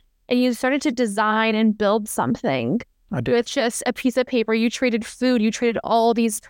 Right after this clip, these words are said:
Speaker 1: things that are worth it, just have more paper and pencils. So will you tell me, or tell us and our listeners about, about that experience of building that out and what the Due, Due South Design Center is?
Speaker 2: So, <laughs> as a one-liner,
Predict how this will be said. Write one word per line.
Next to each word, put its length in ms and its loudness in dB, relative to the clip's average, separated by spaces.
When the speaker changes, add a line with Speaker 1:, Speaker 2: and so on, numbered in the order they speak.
Speaker 1:
things 180 2
that 100 2
are 120 0
worth 180 2
it, 80 2
just 160 -2
have 140 0
more 160 0
paper 440 0
and 140 0
pencils. 400 0
So 80 2
will 80 0
you 140 0
tell 200 -4
me, 220 2
or 120 0
tell 180 -2
us 220 -2
and 80 0
our 80 0
listeners 320 -2
about, 460 0
about 220 -2
that 80 2
experience 400 0
of 160 -2
building 300 2
that 180 2
out 200 2
and 360 2
what 220 0
the 100 2
Due, 260 0
Due 140 0
South 200 -2
Design 200 0
Center 500 0
is? 460 -2
Speaker 2:
So, 540 0
<laughs> 320 -14
as 140 -2
a 60 2
one-liner, 760 0